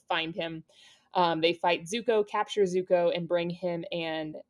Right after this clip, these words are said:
Aang back to the Spirit Oasis. And back at the Spirit Oasis, Zhao is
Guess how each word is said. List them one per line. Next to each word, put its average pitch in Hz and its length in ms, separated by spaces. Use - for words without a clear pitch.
Aang 165 320
back 165 240
to - 60
the 180 80
Spirit 170 260
Oasis. 170 640
And 185 200
back 185 200
at 170 60
the 175 60
Spirit 277 280
Oasis, 208 500
Zhao 220 460
is 185 440